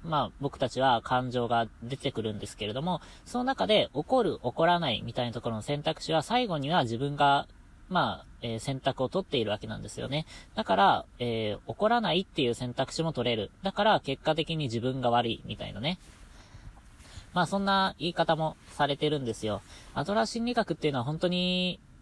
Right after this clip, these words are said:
ね、えーっと、否定のしようがないんですけれども、まあ、それでも結構、なんていうかな。実際現実的に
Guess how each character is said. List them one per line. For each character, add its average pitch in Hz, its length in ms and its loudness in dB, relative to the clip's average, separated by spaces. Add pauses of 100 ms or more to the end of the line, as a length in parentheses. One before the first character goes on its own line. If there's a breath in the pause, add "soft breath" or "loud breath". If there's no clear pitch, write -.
(120)
ね、 147 360 -4 (200)
え 127 160 -4
ー 120 40 -8
っ - 20 -10 (120)
と、 107 760 -2 (720 loud breath)
否 - 100 -20
定 220 200 4
の 220 100 0
し - 160 -2
よ 196 60 4
う 190 40 2
が 185 80 2
な 180 100 0
い 170 80 0
ん 117 80 -4
で 107 100 -2
す - 120 -14
け 113 100 -4
れ 107 60 -4
ど 107 100 -6
も、 110 360 -4 (420)
ま 135 100 -6
あ、 - 40 -4
そ 175 140 -4
れ 190 100 0
で 226 100 4
も 123 260 0
結 135 220 -4
構、 - 280 -6 (560)
な 117 80 -6
ん 107 40 -8
て 104 60 -6
い - 20 -6
う 98 40 -8
か 95 80 -8
な。 101 280 -10 (1120 loud breath)
実 139 300 -4
際 202 300 4
現 175 280 2
実 190 200 -2
的 180 180 0
に 175 220 -2